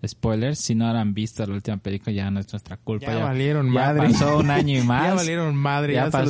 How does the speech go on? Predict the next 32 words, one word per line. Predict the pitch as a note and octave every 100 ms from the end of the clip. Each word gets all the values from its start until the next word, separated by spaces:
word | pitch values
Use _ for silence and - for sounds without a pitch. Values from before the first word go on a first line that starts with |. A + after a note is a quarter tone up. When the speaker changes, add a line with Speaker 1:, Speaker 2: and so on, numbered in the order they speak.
| C3
Speaker 1:
pasó, | C3
Speaker 2:
dijimos. | - C#3 C#3 C3+
Speaker 1:
ya | B2 B2
pasó | B2+ C3
un | B2+
año | A#2+ A#2 G#2+
más, | A#2 C3
así | A#2+ G#2+ G#2+
que | A2 G2
lo | G2
siento. | - G#2+ G2 - - - _ _ -
Pero, | A#2 A#2+ B2 - _ - - - - - -
eh, | A#2+
yo | B2+ A#2
creo | D3
que, | C#3+ A#2 G#2
eh, | A#2 A2+
va, | B2+
él | - F3
va | F#3
a |
ser | D#3+ E3+
como, | E3+ C3+ -
creo | F3+ F#3
que |
va | E3+
a |
ser | D3 D#3
la | B2
nueva | A#2+ G2+
cara. | - F2 A2+ -
Creo. | C3+ C3+ A#2 G#2